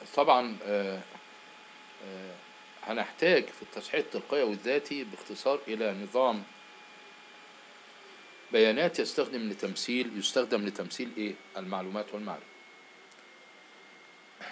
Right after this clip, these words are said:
خوارزميات نحتاج إليها لرسم طريقة واستخدام هذه المعلومات. لغة برمجة تستخدم لتمثيل كل من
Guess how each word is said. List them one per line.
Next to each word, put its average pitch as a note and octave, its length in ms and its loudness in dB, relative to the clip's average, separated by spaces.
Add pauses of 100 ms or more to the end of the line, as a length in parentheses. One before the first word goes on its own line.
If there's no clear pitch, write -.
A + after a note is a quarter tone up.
(140)
خوارزميات B2+ 920 6
نحتاج B2 320 0
إليها A2+ 320 2
لرسم A2+ 380 -2
طريقة G#2+ 380 -4 (140)
واستخدام G#2 580 -4
هذه G2 360 -6
المعلومات. G2 580 0 (1900)
لغة D#3 360 6
برمجة C3+ 440 4
تستخدم C3 580 0
لتمثيل A2 600 -6
كل G#2+ 220 -4
من G2 340 -6